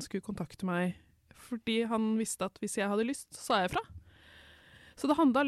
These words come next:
litt om, eh, forventninger, og så ble det bedre hvis jeg sa fra. Men for han så var ikke det en sånn naturlig greie. Han hadde behov for mindre kontakt,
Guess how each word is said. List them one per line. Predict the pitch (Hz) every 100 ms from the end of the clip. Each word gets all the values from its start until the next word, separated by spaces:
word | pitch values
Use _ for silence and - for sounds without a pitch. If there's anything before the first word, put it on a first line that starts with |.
| 254
litt | - 233
om, | 240 240 247 247
eh, | 240 - 233 233 240
forventninger, | 233 185 - 190 294
og | -
så | 247
ble | 214 185
det | 240
bedre | 175 151 175 185
hvis | -
jeg | 196
sa | 180 165
fra. | 311 392 - _ _ _ 277
Men | 269 254
for | - 254
han | 240 233
så | 214
var | -
ikke | - 190
det | 180 180 - _ _ _
en | 196
sånn | 190
naturlig | 190 - 180 165 170 180 175 175 175 - - 185
greie. | 190 170 196
Han | 240
hadde | 240 185 180
behov | 208 175 196 - - _ _ _ _ _ _ _
for | - 214
mindre | 175 170
kontakt, | - 226 339 - -